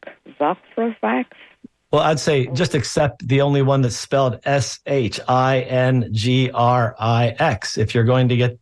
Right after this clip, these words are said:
Speaker 2: the vaccine, that's the only one to let in your body these days.
Speaker 1: Okay,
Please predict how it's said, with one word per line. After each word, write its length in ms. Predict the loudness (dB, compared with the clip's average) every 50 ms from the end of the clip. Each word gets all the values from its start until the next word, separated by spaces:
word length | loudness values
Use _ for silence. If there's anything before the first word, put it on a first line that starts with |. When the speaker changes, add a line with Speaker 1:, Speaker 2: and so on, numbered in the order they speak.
| _ _
Speaker 2:
the 60 | -2
vaccine, 500 | 0 0 0 0 -2 -2 0 0 2 2
that's 220 | 2 0 -2 -2 -6
the 140 | -8 -4 -2
only 340 | 0 2 2 2 2 2
one 460 | 2 2 2 2 2 2 0 -2 -4 -6 _
to 120 | -4 -2 0
let 200 | 2 2 0 0
in 60 | 0
your 120 | 0 0 2
body 240 | 0 0 0 0
these 200 | -2 -2 -4 -4
days. 300 | -4 -4 -6 -6 -8 -10 -16 _ _ _ _ _ -12
Speaker 1:
Okay, 400 | -12 -12 -12 -10 -8 -6 -6